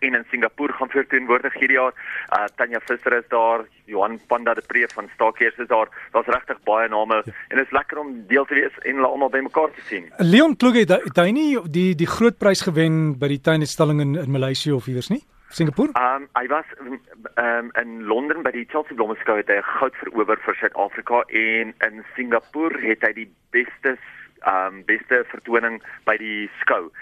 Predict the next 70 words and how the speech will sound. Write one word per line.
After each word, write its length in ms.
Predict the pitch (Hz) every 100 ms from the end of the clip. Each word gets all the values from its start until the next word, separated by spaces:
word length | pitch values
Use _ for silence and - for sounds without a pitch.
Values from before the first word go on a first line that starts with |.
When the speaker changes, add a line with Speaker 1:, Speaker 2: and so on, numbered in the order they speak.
| -
Speaker 1:
het 120 | 95
hy 100 | 95
gekry. 360 | 90 95 87 82 -
So 60 | 110
ja, 180 | - 160
Speaker 2:
Wow. 140 | 175 101
Speaker 1:
hy 120 | 110
het 120 | 107
definitief 460 | 107 - 120 123 - - -
best 220 | 117 120 -
on 140 | 110
show 320 | - 113 104 98
gekry. 380 | 95 95 67 - _ _ _ -
Speaker 2:
Toe 80 | 208
maar 100 | 226
J 140 | 214 208
J, 140 | 277
volgende 300 | - 262 269
keer 140 | 202 247
sal, 180 | 233 208
sal 160 | 214 202
ek 120 | 202
en 80 | 202
jy 120 | 196
saam 240 | 202 208 175
gaan, 160 | 190
gaan 140 | - 170
neem 160 | 175
ons 140 | 180 202
net 120 | 202
foto's 340 | 190 185 165
om 100 | 170
te 100 | 151
<laughs> 580 | - 185 180 - - -
om 120 | 180 113 -
almal 240 | 185 165
te 120 | -
kom 180 | - 160
wys, 300 | 143 139 120
hoor. 200 | 160 151 123
Speaker 1:
Of 80 | 139
ons 100 | -
moet 100 | 123
hom 100 | 131
net 140 | 143
bietjie 220 | - 123 127
gaan 160 | 117
help, 240 | 104 90 90
wat 120 | 113
dink 160 | 117 110
jy? 220 | 78 - -
Speaker 2:
Ja, 260 | 175 220 233
ja, 240 | 180 175
ja, 220 | 160 156 143
dit 160 | 147
sal, 120 | 170
dit 140 | 151 147
kan 140 | 160
werk. 240 | 147 135 - - - - -
Ek 80 | 208
het 60 |
'n 40 | 214
paar 300 | 254 277 262 180 -
S 160 | 214
M 140 | 233 226
S'e 120 | 240
gehad. 360 | 202 226 220
Iemand 280 | 196 196 202
vra 420 | - 190 196 190
raad, 380 | 156 147 156 185